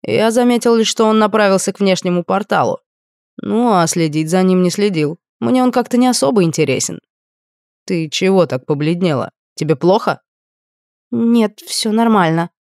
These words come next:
кое-как пробормотала я. "Извини, я пойду".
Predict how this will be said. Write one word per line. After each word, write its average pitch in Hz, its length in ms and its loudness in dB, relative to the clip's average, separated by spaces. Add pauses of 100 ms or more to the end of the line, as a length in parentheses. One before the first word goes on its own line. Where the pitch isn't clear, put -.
(140)
кое-как 202 400 0
пробормотала 180 600 0
я. 170 300 0 (380)
"Извини, 226 480 2
я 175 100 4
пойду". 185 420 0